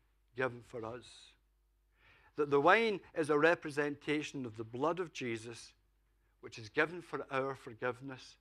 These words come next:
It's a reminder of the new life in Christ that we can share together when we submit to God. So we can come to this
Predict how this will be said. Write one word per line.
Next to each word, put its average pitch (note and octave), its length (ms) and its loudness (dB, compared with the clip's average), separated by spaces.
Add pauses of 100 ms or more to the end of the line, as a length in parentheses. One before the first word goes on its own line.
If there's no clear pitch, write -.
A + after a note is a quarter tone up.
(460)
It's B2+ 220 -6
a C3 40 4
reminder E3 580 0
of C#3 120 -4
the C#3 80 -6
new D3 400 0
life F3+ 320 0
in C#3+ 140 -10 (100)
Christ B2+ 320 -4
that A2+ 140 -12
we C3+ 240 -12
can B2+ 100 -20
share C3 420 -4 (120)
together B2+ 400 -6 (340)
when D#3 240 -4
we D#3 120 -6
submit B2 520 -8 (460)
to B2+ 40 -8
God. A2 360 -6 (1300)
So - 160 -6
we C#3+ 140 0
can D3+ 140 -8
come G3 240 4
to F#3 160 -2
this D#3+ 200 2